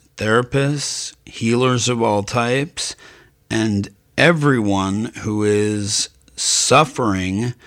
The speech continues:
in, in one way or another. And hopefully you can give us a, a way to, you know, evaluate our lives. But I did notice in your story that you didn't say you were an expert, but in my mind,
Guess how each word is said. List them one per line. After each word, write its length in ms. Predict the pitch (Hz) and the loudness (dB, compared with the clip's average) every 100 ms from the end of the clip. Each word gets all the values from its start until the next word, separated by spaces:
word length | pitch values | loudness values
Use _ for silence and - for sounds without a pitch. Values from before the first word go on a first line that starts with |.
| - - _ _ | -20 -20 _ _
in, 420 | - 104 98 95 | -6 -2 -2 -2
in 380 | - 107 104 98 | -4 -4 0 2
one 300 | 107 123 127 | 4 4 4
way 340 | 123 117 117 110 | 2 2 2 2
or 200 | 104 98 | 2 2
another. 440 | 98 98 98 117 | 0 0 0 0
And 160 | 120 98 | 0 0
hopefully 480 | 120 127 - 113 107 | 0 -2 -4 -4 -2
you 120 | 104 | -4
can 200 | 101 104 | -4 -4
give 140 | 107 101 | -2 -2
us 220 | 98 - | -2 -2
a, 300 | 101 104 104 - - - - - _ _ | -2 -2 -4 -12 -20 -20 -20 -20 _ _
a 320 | - - - - - | -10 -8 -10 -14 -6
way 320 | 113 113 107 | 0 2 2
to, 760 | 101 - 120 113 104 101 98 120 - _ | 0 -4 0 0 0 0 -2 -4 -12 _
you 80 | 131 | -4
know, 240 | 98 101 - | -4 -4 -2
evaluate 760 | 117 113 120 147 139 127 117 | -2 4 4 6 4 4 2
our 140 | 101 98 | 2 -2
lives. 1000 | 110 151 143 95 92 101 104 - - - _ - - _ | 0 2 2 -2 -6 -10 -8 -6 -6 -10 _ -20 -20 _
But 140 | - 143 | -2 2
I 100 | 147 | 2
did 240 | 147 196 | 2 2
notice 400 | 220 214 185 147 | 2 2 0 0
in 60 | 151 | 0
your 120 | 135 | 0
story 400 | 120 - 151 143 | 0 0 2 4
that 280 | 123 107 - | 2 -2 -2
you 80 | 190 | -2
didn't 280 | 214 214 175 | 0 0 0
say 760 | - 175 160 156 151 147 139 - | 2 2 4 4 4 2 0 -4
you 140 | 123 | -4
were 140 | 120 110 | 0 0
an 160 | 104 - - | 0 -4 -2
expert, 1000 | 156 165 - - 98 82 90 - - - - _ _ _ _ | -2 0 -4 -4 -4 -2 -4 -8 -10 -10 -12 _ _ _ _
but 100 | 131 | 0
in 180 | 135 147 | 2 4
my 240 | 170 196 | 4 4
mind, 640 | 196 160 131 127 123 123 | 2 2 2 2 0 -4